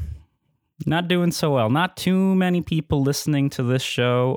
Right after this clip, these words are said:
uh, in Montreal. Uh, I am getting good listenership, uh, elsewhere in the United States, in France, uh, in Brazil,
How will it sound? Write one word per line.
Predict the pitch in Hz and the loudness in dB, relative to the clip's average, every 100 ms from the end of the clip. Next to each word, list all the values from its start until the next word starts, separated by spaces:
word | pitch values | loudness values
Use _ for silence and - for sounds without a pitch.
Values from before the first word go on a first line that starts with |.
| - | -2
uh, | 92 98 | -2 0
in | 117 156 | 0 0
Montreal. | 175 - 139 120 113 147 _ _ _ _ _ _ 110 | 0 -2 -2 0 0 -2 _ _ _ _ _ _ -4
Uh, | |
I | - 113 127 | -2 0 0
am | 135 | 2
getting | 131 123 117 | 0 0 0
good | 127 120 | 0 0
listenership, | 107 117 - 113 - 120 117 - | 0 0 0 0 0 -2 -2 0
uh, | 98 95 98 | 0 2 0
elsewhere | 117 113 110 - 110 104 127 143 | 0 0 0 -2 0 0 0 0
in | 107 | 0
the | |
United | 101 98 98 95 | 2 2 2 0
States, | - 90 92 120 - - - - _ _ _ _ | -2 0 0 -2 -4 -4 -6 -10 _ _ _ _
in | 110 92 | -2 -2
France, | - 101 101 107 127 - - - _ _ _ - _ _ - | 0 0 2 0 -2 -6 -8 -12 _ _ _ -20 _ _ -4
uh, | 92 87 | 0 2
in | 98 104 | 0 0
Brazil, | 110 101 92 101 101 131 | 0 0 0 0 0 -2